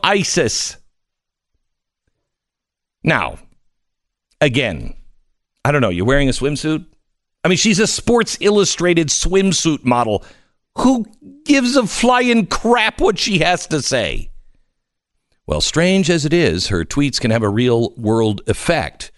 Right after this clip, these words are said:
that is both divisive and precarious. Before Wren deleted the tweet, it had garnered sixteen thousand three hundred retweets and fifty thousand three hundred likes.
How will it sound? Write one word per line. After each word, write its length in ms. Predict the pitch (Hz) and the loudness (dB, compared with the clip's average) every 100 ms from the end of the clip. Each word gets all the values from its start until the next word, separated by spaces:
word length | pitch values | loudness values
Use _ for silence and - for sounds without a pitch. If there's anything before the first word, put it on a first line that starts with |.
| _ _ _ | _ _ _
that 100 | - | -2
is 140 | 104 104 | 0 0
both 360 | 120 117 104 | -2 -2 -4
divisive 760 | 98 101 120 139 - 87 107 - | -4 -2 0 -2 -2 -2 -4 -4
and 300 | 117 120 120 | -2 0 0
precarious. 640 | 120 127 - 147 104 71 - | -2 -2 0 0 0 -2 -6
Before 480 | 110 - 143 117 - | -4 0 0 0 -2
Wren 600 | 101 107 117 139 123 113 | -4 0 2 2 0 -2
deleted 760 | 110 113 143 202 139 90 80 - | -2 0 0 2 0 0 -6 -6
the 100 | 92 | -6
tweet, 420 | - 87 90 - - _ _ _ | -4 -6 -6 -8 -14 _ _ _
it 160 | 135 139 | -2 -2
had 220 | 139 113 | -4 0
garnered 460 | 131 139 127 110 - | 0 2 0 -2 -6
sixteen 760 | - 127 117 - - 165 156 | -4 -2 -2 -4 -2 0 0
thousand 580 | 139 139 139 135 123 113 | 0 -2 -2 -2 -2 -2
three 240 | - 160 151 | -2 0 0
hundred 380 | 143 131 120 | 0 -2 -2
retweets 840 | 92 95 123 190 - 90 90 - - - - - | -4 -2 -2 0 -2 -2 -4 -6 -8 -14 -14 -4
and 200 | 135 127 | -2 -4
fifty 520 | - 233 220 170 135 | -4 -2 -2 -2 -2
thousand 500 | - 107 110 120 113 | 0 -2 -2 -2 -2
three 220 | - 147 | 0 0
hundred 320 | 139 143 147 | 0 -2 -2
likes. 500 | 160 196 143 - - | 0 0 -2 -4 -6